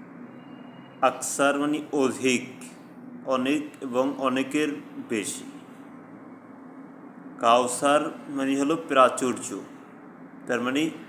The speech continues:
অনেক সম্পদ, অনেক অর্থ, অনেক সম্মান, অনেক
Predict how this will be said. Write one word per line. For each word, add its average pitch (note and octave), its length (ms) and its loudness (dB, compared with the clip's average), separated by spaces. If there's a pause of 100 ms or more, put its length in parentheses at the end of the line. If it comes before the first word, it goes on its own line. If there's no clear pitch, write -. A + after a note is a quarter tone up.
(880)
অনেক C3+ 360 4
সম্পদ, B2 520 2 (300)
অনেক A#2+ 400 0
অর্থ, B2 360 0 (300)
অনেক A#2 340 0 (500)
সম্মান, B2 580 2 (880)
অনেক A#2+ 320 0